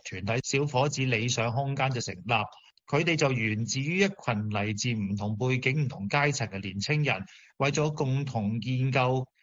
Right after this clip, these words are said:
藝術創作嘅烏托邦而聚埋一齊嘅。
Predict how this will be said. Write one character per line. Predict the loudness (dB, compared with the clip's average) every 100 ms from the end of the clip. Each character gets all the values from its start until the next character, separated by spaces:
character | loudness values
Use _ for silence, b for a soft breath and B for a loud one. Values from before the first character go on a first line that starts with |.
| _ 0
藝 | 2 2
術 | 0 0
創 | 0 0 2
作 | 0 0
嘅 |
烏 | 0 0
托 | 2 0
邦 | 0 0
而 | -2
聚 | -4
埋 | -4 -2 -2
一 |
齊 | -2 -4
嘅。 | 2 2